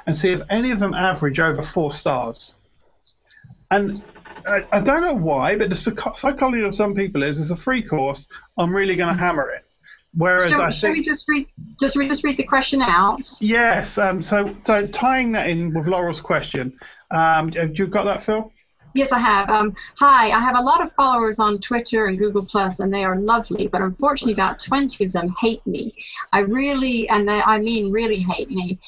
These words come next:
Speaker 2: How do you deal with trolls leaving bad reviews because the course costs zero,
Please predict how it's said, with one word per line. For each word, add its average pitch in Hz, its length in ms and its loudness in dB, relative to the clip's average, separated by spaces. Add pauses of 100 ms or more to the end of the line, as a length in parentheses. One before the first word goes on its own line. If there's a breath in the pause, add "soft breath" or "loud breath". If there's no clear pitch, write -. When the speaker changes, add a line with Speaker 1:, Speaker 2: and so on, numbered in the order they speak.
(120 loud breath)
Speaker 2:
How 269 240 2
do 302 140 0
you 247 100 -2
deal 247 240 0
with 196 160 -2
trolls 196 540 0
leaving 190 260 0
bad 208 300 2
reviews 196 480 0
because 185 360 -2
the 185 80 -4
course 208 380 0
costs - 380 -2
zero, 185 600 0